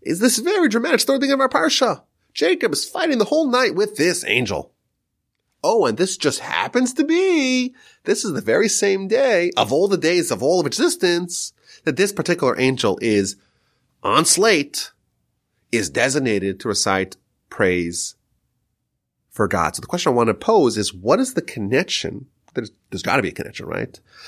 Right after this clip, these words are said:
What is the connection between what is happening here when Jacob is fighting and struggling with the angel and the fact that this specifically is the time, is the day where the angel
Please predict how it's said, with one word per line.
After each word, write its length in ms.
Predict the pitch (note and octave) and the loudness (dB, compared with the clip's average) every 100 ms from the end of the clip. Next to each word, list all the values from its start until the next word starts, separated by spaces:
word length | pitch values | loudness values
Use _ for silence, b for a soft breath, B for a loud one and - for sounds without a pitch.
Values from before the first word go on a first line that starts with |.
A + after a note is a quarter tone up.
| B - | B -2
What 140 | B2 | 0
is 60 | G#3+ | 0
the 80 | F#3+ | -2
connection 640 | A2+ C3+ G3 - F#2 F#2 _ _ _ _ - | 0 0 2 -2 -4 -6 _ _ _ _ -8
between 500 | A#2 - C#3+ B2+ A2+ | -6 -4 -2 0 2
what 160 | A2+ | 4
is 120 | A2 | 4
happening 460 | - B2 D#3 C#3 A2 | 2 2 2 0 -4
here 460 | - B2 A2 F2 - _ _ _ _ - | -4 -2 0 -2 -8 _ _ _ _ -8
when 240 | G2+ F2+ | -6 -4
Jacob 560 | E2+ C3+ - G#2 F#2 - | 2 2 2 0 -2 -6
is 360 | G2+ F#2 - | -6 -6 -8
fighting 380 | - A2 B2+ A2+ | -4 0 0 0
and 80 | F2 | -4
struggling 680 | - - A2+ C3 C#3+ A#2 F#2+ | -6 -4 -2 0 2 0 -2
with 140 | F#2+ | -6
the 140 | F#2+ A2 | -4 0
angel 760 | F#3+ A3+ C#3 B2+ A#2 C3 - _ _ _ _ _ - | 2 2 0 2 2 0 -6 _ _ _ _ _ -6
and 100 | A#2 | -2
the 60 | |
fact 140 | C3 C3+ | 0 0
that 80 | A#2+ | -2
this 260 | D#3 - - | -4 -6 -8
specifically 960 | - - - - D#4+ D#4+ C#4+ G#3+ G3 | -8 -2 0 2 2 0 -2 0 0
is 180 | E3 D#3 | 0 0
the 100 | A#2 | -2
time, 360 | - D#3 D#3+ B2 | 0 4 4 4
is 140 | G2+ | 0
the 100 | A#2 | -4
day 580 | A#2 G#3 F#3 D3 C#3 C#3 b b b b | 2 4 6 6 4 0 b b b b
where 220 | A2 A2 | 2 2
the 280 | F#2+ G2+ - | 2 -2 -2
angel 720 | A#2+ C#3+ C3 G2+ F2+ F2 F2+ | 2 2 2 0 0 -2 -6